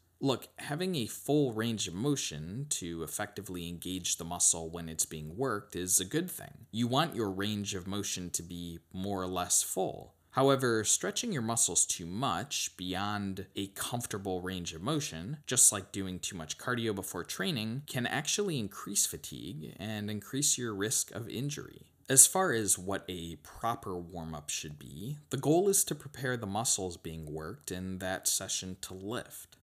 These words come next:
More specifically, if we're stretching, it shouldn't be static where we're trying to stretch a muscle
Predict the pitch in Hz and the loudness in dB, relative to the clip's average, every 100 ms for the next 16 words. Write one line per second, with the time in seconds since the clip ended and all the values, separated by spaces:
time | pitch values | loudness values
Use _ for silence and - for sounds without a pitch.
0 | - 98 101 - - 101 185 196 120 104 | -10 -6 2 2 6 6 6 4 -2 -2
1 | 92 113 - 104 98 - 101 98 95 - | -2 -2 -2 -4 -4 -4 -2 0 4 4
2 | - 160 - - 64 67 123 160 - 107 | 4 0 -2 -6 -8 -8 -10 -10 -4 -2
3 | 104 - 180 233 107 104 - - 135 110 | 2 4 2 -2 -2 4 6 6 6 4
4 | 76 85 - 92 87 85 87 82 78 - | 0 -8 -10 -4 -4 -2 -4 -6 -6 -8
5 | 95 92 85 - - 90 - 90 90 101 | -8 -6 2 2 2 -2 -4 -6 -4 0
6 | - 98 90 | 0 0 -6